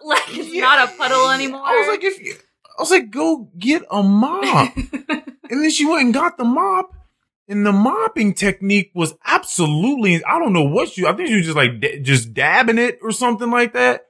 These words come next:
Speaker 1: Adios, mijo, my
Speaker 2: I,
Speaker 1: guy.
Speaker 2: yeah,
Speaker 1: Like, what?
Speaker 2: yeah, it was, it was bad. I was
Speaker 1: What?
Speaker 2: like, so you just kind of as-, assume these things, but people
Speaker 1: Yeah.
Speaker 2: didn't grow up doing all these things.
Speaker 1: Yeah, and I mean, it, backtracking, like, me cleaning, I think maybe that's one reason why I enjoy cleaning so much is because I,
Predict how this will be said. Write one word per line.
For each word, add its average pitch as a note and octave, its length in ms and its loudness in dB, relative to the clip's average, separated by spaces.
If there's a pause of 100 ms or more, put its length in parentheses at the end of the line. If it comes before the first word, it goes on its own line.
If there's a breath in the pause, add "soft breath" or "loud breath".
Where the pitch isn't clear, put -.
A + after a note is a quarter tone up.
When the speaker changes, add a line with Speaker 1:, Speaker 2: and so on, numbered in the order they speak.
(120)
Speaker 1:
Adios, G3 360 0
mijo, F3 260 -2
my E3 80 -2
Speaker 2:
I, D3+ 80 4
Speaker 1:
guy. D#3+ 200 -2
Speaker 2:
yeah, F#3+ 480 4
Speaker 1:
Like, D3+ 60 -4
what? C#3+ 200 0
Speaker 2:
yeah, C#3+ 60 6 (440)
it D#3+ 100 4
was, C3 280 0
it C3+ 80 2
was B2+ 240 2
bad. A2+ 400 2
I B2+ 120 4
was B2 120 0
Speaker 1:
What? C3 60 -4
Speaker 2:
like, C3 80 -4
so D#3 120 -2
you D#3+ 160 2
just D#3+ 220 0
kind E3 320 2
of D3 80 -2
as-, D3 240 -2
assume D#3 600 4
these C#3+ 240 4
things, D#3+ 400 2
but C3 200 0
people D3+ 180 0
Speaker 1:
Yeah. E3 60 4
Speaker 2:
didn't D#3+ 200 0
grow D#3+ 200 2
up D3 160 0
doing E3+ 300 2
all B2+ 180 6
these G3 240 -2
things. B3 80 -6
Speaker 1:
Yeah, C4+ 320 2
and B3 100 0
I B3+ 40 2
mean, C4 240 0
it, G3+ 240 -8 (360)
backtracking, G3+ 680 -2
like, F#3 160 2
me F#3+ 160 2
cleaning, G#3 280 2
I F3+ 60 6
think F#3+ 160 -2
maybe F#3+ 140 2
that's F3+ 180 0
one F3+ 160 0
reason F3+ 220 0
why E3+ 240 4
I E3+ 140 2
enjoy E3+ 340 2
cleaning F3 260 0
so E3+ 120 -2
much D#3 180 0
is F3 120 0
because F3+ 240 -4
I, E3+ 380 0